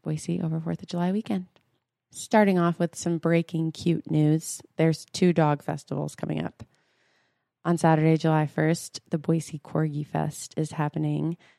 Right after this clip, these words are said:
from ten A M to two P M at Expo Idaho, A K A the fairgrounds. I love corgis.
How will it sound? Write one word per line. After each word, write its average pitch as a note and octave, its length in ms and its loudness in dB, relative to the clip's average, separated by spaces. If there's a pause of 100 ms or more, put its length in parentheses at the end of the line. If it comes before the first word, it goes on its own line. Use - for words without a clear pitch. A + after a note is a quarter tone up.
(160)
from D#3+ 300 0
ten E3+ 240 -2
A E3+ 100 4
M D#3+ 120 2
to - 120 -10
two - 200 -6
P - 180 -6
M D3+ 220 0
at - 160 -8
Expo - 400 -2
Idaho, D3+ 440 0 (520)
A D#3 80 -8
K D#3 200 -4
A D#3+ 40 -2
the D#3 100 -10
fairgrounds. D3 680 -4 (920)
I E3 80 2
love D#3 300 2
corgis. D#3 720 -2